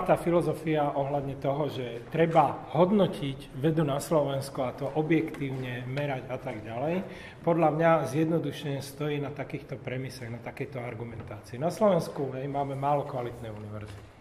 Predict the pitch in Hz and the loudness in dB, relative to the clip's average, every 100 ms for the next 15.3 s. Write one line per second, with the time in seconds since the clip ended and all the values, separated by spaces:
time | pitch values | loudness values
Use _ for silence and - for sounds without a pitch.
0 | - - - - - - - 123 117 - | -20 -20 -20 -14 -12 -12 -8 -8 -8 -12
1 | - - - - 139 143 135 135 139 143 | -18 -20 -20 -8 -4 -2 -2 -2 0 4
2 | 147 143 135 - 123 117 113 - - 165 | 4 2 -4 -4 -4 -4 -8 -8 4 8
3 | 202 196 170 175 180 170 139 147 - 156 | 8 8 6 6 6 4 2 -2 -2 0
4 | 165 165 180 180 - 165 160 151 151 151 | 4 4 6 4 2 2 2 2 0 -4
5 | 135 127 - 131 139 151 147 143 127 120 | -4 -4 -8 -6 -2 0 -2 -4 -4 -6
6 | - 120 104 107 147 165 165 - 165 156 | -6 -8 -8 -6 -2 0 0 -2 0 0
7 | 156 139 131 151 156 160 151 139 160 165 | 0 -4 -2 2 2 2 0 -2 -2 -2
8 | 160 143 135 - - - - - - 131 | -4 -2 -4 -8 -12 -14 -16 -16 -10 -6
9 | 123 120 165 165 160 151 131 120 190 185 | -6 2 2 4 4 6 4 2 4 4
10 | 170 170 156 143 139 135 139 - 143 139 | 4 2 2 0 -2 -4 -6 -4 -4 -2
11 | 135 131 127 123 123 - - - 147 156 | -2 -2 -4 -4 -6 -10 -14 -2 4 6
12 | 160 - 143 135 135 135 139 135 - 117 | 6 0 -4 -6 -4 -4 -4 -6 -8 -10
13 | 120 - 107 101 - 165 170 156 147 123 | -10 -12 -12 -12 -4 0 2 2 0 -2
14 | 139 156 143 127 107 - 123 120 - 117 | -2 -2 -2 -2 -6 -8 -8 -8 -8 -8
15 | 113 101 90 | -6 -8 -10